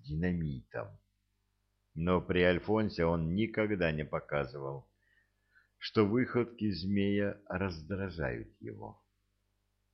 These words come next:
Даже в тот вечер, когда Билли взял Альфонса покататься, Джимми не проявлял зависти. Змей лежал на пляже, как обычно,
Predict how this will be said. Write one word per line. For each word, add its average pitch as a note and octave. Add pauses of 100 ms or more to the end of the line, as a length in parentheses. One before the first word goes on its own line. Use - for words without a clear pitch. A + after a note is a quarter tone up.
(580)
Даже F2
в -
тот F2
вечер, E2
когда D#2+
Билли E2+
взял D#2+
Альфонса E2
покататься, D2+ (540)
Джимми G2+
не B2+
проявлял D2+
зависти. E2 (1000)
Змей C3+
лежал B2+
на E2+
пляже, D2
как -
обычно, B1+